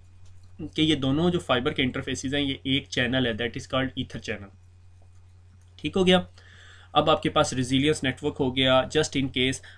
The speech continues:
अगर ये स्विच डाउन हो जाता है पूरे का पूरा या ये फाइबर डिस्कनेक्ट हो जाती है, आपके इस स्विच के पास दूसरा राउट है। अगर ये स्विच डाउन हो जाता है, definitely आपके पास कोई सॉल्यूशन नहीं है, आप दूसरा स्विच लगाओगे, यहाँ पे रिप्लेसमेंट करते हो further on, ठीक हो गया।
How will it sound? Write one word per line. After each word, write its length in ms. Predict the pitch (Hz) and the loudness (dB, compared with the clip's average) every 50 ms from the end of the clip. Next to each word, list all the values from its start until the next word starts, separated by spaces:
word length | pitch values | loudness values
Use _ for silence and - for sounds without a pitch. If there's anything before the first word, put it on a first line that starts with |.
| - - | -8 -4
अगर 180 | 131 131 135 131 | -2 0 2 2
ये 200 | 123 131 143 147 | 4 4 4 2
स्विच 340 | - - 139 139 135 - | 2 0 -2 -2 -2 -2
डाउन 240 | 127 127 120 131 139 | 0 0 0 0 0
हो 160 | 143 123 120 | 0 -2 -2
जाता 260 | 117 131 131 127 - 131 | 0 0 -2 0 -2 -4
है 60 | - | -4
पूरे 200 | - 123 123 123 | -4 -4 -4 -4
का 100 | - 127 | -6 -6
पूरा 260 | 113 - 123 113 120 | -8 -8 -6 -4 -4
या 120 | 120 123 120 | -4 -4 -4
ये 220 | 117 117 131 147 | -2 0 0 0
फाइबर 300 | - - 123 120 123 127 | 0 0 -2 -2 -2 -4
डिस्कनेक्ट 480 | 120 117 113 - - 131 131 127 - - | -4 -6 -8 -8 -8 -8 -8 -8 -8 -8
हो 80 | 117 | -8
जाती 340 | 113 120 120 117 - 117 113 | -8 -8 -8 -8 -8 -6 -6
है, 160 | 120 127 139 135 - - - - - - | -4 -4 -6 -8 -12 -20 -20 -12 -4 0
आपके 280 | 123 123 120 - - 143 | 0 0 0 0 -4 -4
इस 220 | - 139 127 - | -2 -4 -4 -4
स्विच 200 | - 131 123 - | -2 -4 -4 -4
के 80 | - 131 | -4 -4
पास 200 | 107 123 123 - - | -4 -4 -6 -6 -8
दूसरा 260 | 117 - - 123 117 | -10 -8 -6 -6 -6
राउट 300 | - 110 104 107 104 107 | -6 -6 -10 -10 -10 -10
है। 80 | 107 - | -10 -8
अगर 180 | 127 123 127 123 | -6 -4 -4 -2
ये 180 | 117 135 160 | 0 0 0
स्विच 300 | 170 - - - 175 - | 0 0 0 0 2 4
डाउन 180 | - 151 151 165 | 4 4 4 4
हो 80 | 156 139 | 2 0
जाता 240 | - 113 - 147 | 0 0 0 0
है, 60 | 143 135 | -2 -2
definitely 420 | 127 - 143 139 131 123 135 131 | -2 -2 -2 -2 -2 -2 -4 -4
आपके 180 | 123 - - - | -6 -6 -8 -8
पास 180 | 123 127 - | -10 -8 -8
कोई 140 | - 127 123 | -6 -6 -6
सॉल्यूशन 380 | - - 120 117 - - 135 127 | -6 -6 -6 -6 -6 -4 -4 -2
नहीं 120 | 127 123 | -2 -2
है, 60 | 120 | -2
आप 200 | 120 120 117 117 - | -2 -4 -4 -6 -6
दूसरा 260 | 123 113 - 123 127 | -10 -8 -8 -8 -8
स्विच 300 | 123 - 127 120 - - | -8 -6 -8 -8 -8 -8
लगाओगे, 340 | 117 104 107 104 104 104 107 | -8 -8 -8 -8 -8 -8 -8
यहाँ 220 | 110 107 107 107 - | -8 -8 -10 -12 -12
पे 60 | 113 | -10
रिप्लेसमेंट 540 | 110 117 101 - 131 127 - - 127 120 110 | -10 -8 -6 -4 -4 -4 -4 -4 -8 -8 -8
करते 280 | - 113 104 - - 113 | -8 -10 -12 -12 -14 -14
हो 200 | 107 104 104 104 - - - - - | -14 -14 -18 -20 -20 -20 -18 -8 -6
further 240 | 139 117 101 104 98 | -4 -4 -4 -6 -10
on, 160 | 98 101 - - - - - - - - - - - - - | -12 -14 -16 -18 -20 -20 -20 -20 -20 -20 -20 -20 -20 -6 -2
ठीक 160 | - 190 - | 0 2 2
हो 100 | 180 156 | 2 2
गया। 200 | 135 139 139 - | 4 2 0 0